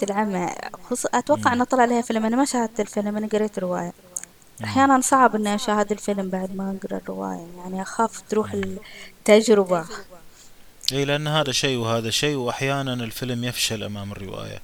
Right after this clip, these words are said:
Speaker 1: يفرض
Speaker 2: شفناها
Speaker 1: عليك،
Speaker 2: كثير.
Speaker 1: يفرض عليك صورة معينة، أنت تكون متخيل
Speaker 2: مم.
Speaker 1: الرواية بشكل،
Speaker 2: مم.
Speaker 1: مخيلتك هي اللي صنعته. صعب
Speaker 2: مم.
Speaker 1: بعدين نجي نشوف صورة ونح-،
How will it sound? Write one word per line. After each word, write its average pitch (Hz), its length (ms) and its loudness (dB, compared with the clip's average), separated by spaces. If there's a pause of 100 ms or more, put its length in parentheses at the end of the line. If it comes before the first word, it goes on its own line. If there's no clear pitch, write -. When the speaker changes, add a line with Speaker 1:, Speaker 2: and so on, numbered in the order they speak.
(220)
Speaker 1:
يفرض 285 360 4
Speaker 2:
شفناها 285 180 8
Speaker 1:
عليك، 269 220 6
Speaker 2:
كثير. 117 280 0 (220)
Speaker 1:
يفرض 269 400 4
عليك 262 320 6
صورة 254 260 6
معينة، 202 540 0
أنت 208 180 -4
تكون 240 320 -2
متخيل 233 580 0
Speaker 2:
مم. 202 60 -4
Speaker 1:
الرواية 220 480 4
بشكل، 208 520 -4 (1000)
Speaker 2:
مم. 214 120 -6
Speaker 1:
مخيلتك 254 640 2
هي 247 40 6
اللي 214 140 2
صنعته. 185 640 -4 (800)
صعب 285 340 8
Speaker 2:
مم. 294 60 -8
Speaker 1:
بعدين 240 480 4
نجي 226 320 -2
نشوف 247 360 -2
صورة 240 680 2 (1160)
ونح-، 233 360 0